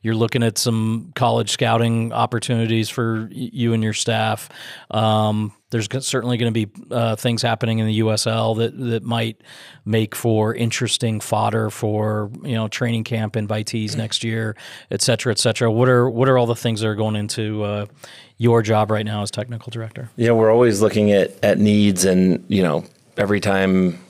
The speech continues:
Speaker 2: you know, we sign a player, we fill a need, we, we adapt our list and what we're looking for and the profiles that we need. And, you know,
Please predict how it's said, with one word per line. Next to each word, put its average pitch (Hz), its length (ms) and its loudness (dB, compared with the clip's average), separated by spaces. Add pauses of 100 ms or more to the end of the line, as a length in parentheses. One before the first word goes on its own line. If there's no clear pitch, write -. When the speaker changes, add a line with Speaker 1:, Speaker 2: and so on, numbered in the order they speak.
(100)
Speaker 2:
you 95 60 -2
know, 92 60 -2
we 90 80 -4
sign 92 220 -2
a 87 40 0
player, 92 280 4
we 92 80 4
fill 90 220 0
a 92 40 2
need, 92 280 0
we, 90 300 -4
we 92 140 -4
adapt 90 380 -2
our 90 120 2
list 87 400 -2
and 87 280 -4 (300)
what 98 180 2
we're 95 120 2
looking 92 300 2
for 92 520 4
and 90 320 0
the 87 40 -2
profiles 92 680 2
that 92 200 2
we 95 160 2
need. 95 440 2
And, 87 440 0 (380)
you 92 100 -2
know, 90 200 -2